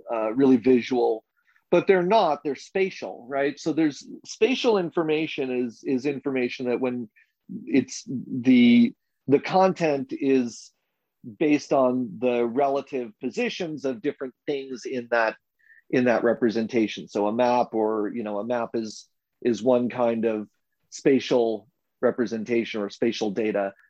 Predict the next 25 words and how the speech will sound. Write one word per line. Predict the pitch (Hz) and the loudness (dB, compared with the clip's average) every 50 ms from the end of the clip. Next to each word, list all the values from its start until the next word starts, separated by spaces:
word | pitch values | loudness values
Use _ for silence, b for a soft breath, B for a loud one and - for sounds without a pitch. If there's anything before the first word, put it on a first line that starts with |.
| b _ - | b _ -2
And | 165 165 156 | -2 0 0
so | - | 0
you | 220 214 214 220 - | 2 2 0 0 0
can | 240 202 180 160 127 | 0 -2 -2 -4 -6
draw | - - 127 139 147 185 233 220 | -8 -4 -2 0 0 0 0 0
that | 151 131 127 143 156 - - | -2 -2 -2 -4 -4 -6 -6
with, | 139 135 123 - _ _ _ | -8 -8 -8 -8 _ _ _
you | 147 135 | -12 -8
know, | 127 120 | -8 -6
with | 120 135 131 - _ | -4 -6 -6 -6 _
ink | - 185 196 160 135 _ - | -6 -6 -6 -6 -6 _ -6
that | 120 110 | -6 -4
you | 135 127 | -6 -8
can | - - 123 | -8 -12 -18
see | - - 147 139 | -10 -6 -4 -4
with | 127 127 101 | -4 -4 -4
your | 117 110 110 | 0 0 2
eyes, | 110 113 127 151 160 - - b b b b b - | 2 4 2 2 0 -2 -6 b b b b b 0
or | 208 247 262 | 2 2 4
you | 247 240 | 2 0
can, | 185 - 208 180 170 165 - - | -2 -2 -4 -4 -4 -8 -10 -6
you | 165 180 180 | -6 -6 -4
can | - - 175 156 147 143 139 - _ _ - | -4 -4 -4 -4 -6 -8 -10 -14 _ _ -18
draw | 127 - 160 160 151 151 | -6 -2 0 2 2 2
it | 147 143 | 2 0